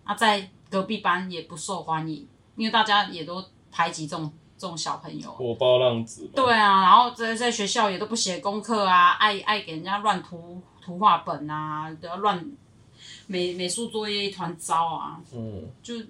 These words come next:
Speaker 1: 他可能也只是想吸引别人注意，但是都是以不好的方式去做一些吸引别人注意的方法这样子。
Speaker 2: 嗯。
Speaker 1: 然后后来有一天，我在他隔壁班，然后他就喝那个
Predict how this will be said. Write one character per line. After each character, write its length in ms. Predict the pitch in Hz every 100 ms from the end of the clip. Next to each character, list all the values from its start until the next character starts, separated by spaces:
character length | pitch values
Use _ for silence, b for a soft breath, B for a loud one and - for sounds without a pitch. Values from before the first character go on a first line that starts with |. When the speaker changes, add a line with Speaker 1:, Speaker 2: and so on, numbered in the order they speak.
| - b b b b
Speaker 1:
他 140 | 240 240
可 160 | 247
能 80 | 185
也 100 | 175
只 60 | 156
是 80 |
想 220 | 196 160 175
吸 220 | - 185
引 120 | 156
别 100 | 151
人 160 | 151 151
注 240 | 170 147
意， 220 | 151 143
但 80 | 185
是 140 | 190 202
都 160 | 202
是 140 | 190 190
以 140 | 151
不 120 | 185
好 180 | 185 151
的 60 | 147
方 260 | 160 165
式 220 | 165 165
去 180 | 156 160 - _ _
做 300 | - 175 156 - _ _ _
一 100 | -
些 260 | 160 156 - _ _ B B B B
吸 280 | - - 190
引 120 | 165
别 120 | 165
人 120 | 160 151
注 200 | 165 165
意 40 |
的 80 | 151
方 300 | - 143 156
法 220 | - -
这 80 | -
样 160 | - -
子。 120 | - - - - -
Speaker 2:
嗯。 240 | 139 123 123 127 - _ _ _ _ -
Speaker 1:
然 120 | 180
后 120 | 185
后 160 | 214 240
来 100 | 185
有 140 | 170
一 40 | 190
天， 380 | 220 196 196 214 _ _ _ _ _
我 140 | 196 196
在 80 |
他 160 | 247 269
隔 160 | 262 196
壁 220 | 208 -
班， 260 | 165 156 185
然 80 |
后 100 | 220
他 40 | 311
就 100 | 302
喝 220 | 285 285
那 120 | 285
个 100 | 262